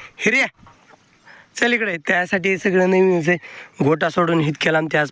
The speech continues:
पहिल्यांदाच आले, त्याच्यामुळे ते सारखं इकडे तिकडे बघत आहे,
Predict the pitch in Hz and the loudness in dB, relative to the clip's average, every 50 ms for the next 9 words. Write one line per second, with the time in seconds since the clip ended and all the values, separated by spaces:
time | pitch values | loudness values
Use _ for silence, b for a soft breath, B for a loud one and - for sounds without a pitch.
0 | - - 170 170 160 156 160 156 160 160 151 - 139 127 120 110 95 - - _ | -4 -2 0 2 2 2 2 2 2 0 0 0 -2 -4 -2 -4 -6 -8 -12 _
1 | _ B B B B B B B B B _ _ _ _ _ _ _ _ _ _ | _ B B B B B B B B B _ _ _ _ _ _ _ _ _ _
2 | _ - 131 123 - - 156 143 143 143 131 - - 143 143 143 143 131 - - | _ -6 -4 -4 0 0 2 2 2 2 0 0 0 0 2 0 0 -4 -6 -10
3 | - - - 151 151 151 143 - 156 139 123 135 135 127 143 131 139 131 123 131 | -6 -4 -2 -2 -2 -2 -2 -4 -6 -2 -2 -2 -2 -2 -2 -2 -2 -2 0 0
4 | 127 127 127 123 127 | 0 0 0 0 -2